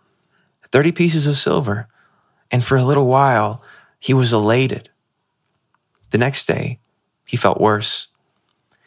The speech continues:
He fell back in with the group, unable to admit what he'd done. It was the evening of the Passover meal, and all through dinner,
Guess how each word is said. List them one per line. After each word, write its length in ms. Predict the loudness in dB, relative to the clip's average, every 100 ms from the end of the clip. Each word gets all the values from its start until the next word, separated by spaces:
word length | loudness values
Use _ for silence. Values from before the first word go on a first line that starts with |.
| _
He 120 | -2
fell 240 | 2 2 2
back 260 | 2 0
in 140 | 0 0
with 140 | -2
the 60 | 0
group, 320 | 0 0 0
unable 340 | 0 2 0 0
to 160 | 2
admit 300 | 2 2 -2 -2
what 120 | -2
he'd 160 | -2 0
done. 380 | 0 0 -4 -8 _ _ _ _ _ _ -6
It 60 | 0
was 140 | 0
the 120 | 2
evening 280 | 0 2 2
of 140 | 0 0
the 80 |
Passover 520 | 0 0 2 0 0 -2
meal, 340 | -4 -4 -2
and 100 | 0
all 200 | 2 2
through 240 | 0 -2 0
dinner, 380 | 0 0 -4